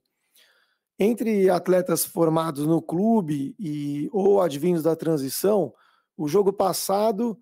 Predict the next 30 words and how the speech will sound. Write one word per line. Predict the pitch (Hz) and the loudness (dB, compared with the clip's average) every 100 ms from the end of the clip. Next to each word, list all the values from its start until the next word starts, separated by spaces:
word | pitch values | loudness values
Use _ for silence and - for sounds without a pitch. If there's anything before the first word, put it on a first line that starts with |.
| _ - | _ -2
nós | 165 170 | 0 2
iniciamos | 190 180 - 196 202 | 0 0 2 2 0
com | - 202 180 | -4 -4 -2
cinco | - 233 262 254 | -2 -2 0 2
atletas, | 214 - 160 143 - 123 - | 0 0 0 0 -4 -10 -12
praticamente | - 160 - 165 175 175 165 | -8 -8 -4 -2 -2 -2 -2
meio | 180 190 | 0 -2
time, | - - 185 220 233 _ _ _ - | -4 -4 -2 -2 -6 _ _ _ -8
eh, | 143 135 135 131 - | -6 -4 -4 -4 0
oriundo | 160 160 180 175 | 2 4 4 2
das | 165 | 0
categorias | 170 165 160 170 151 | 0 2 4 4 2
de | 151 | 0
base | 165 185 175 185 | 2 2 2 4
ou | |
da | 190 | 2
transição. | 185 180 175 165 - 147 131 113 _ - _ _ | 2 -2 -2 -4 -2 -2 -2 -8 _ -20 _ _
Esse | 175 180 190 | 2 2 2
jogo | 180 233 233 | 4 2 2
também | 208 214 | 2 2
utilizamos, | 214 190 180 147 214 202 - - _ - | 0 -2 -2 -2 -2 -2 -6 -14 _ -10
eh, | 151 139 127 _ _ _ _ _ _ | -8 -8 -10 _ _ _ _ _ _
quatro | - 202 202 170 | -2 -2 0 -4
jogadores, | 160 156 170 160 | -2 0 0 0
se | - | -2
não | 156 | 0
me | 156 | 2
engano, | 160 156 | 2 2
de | 160 | 0
entrada | 156 175 196 220 247 | 0 0 2 2 2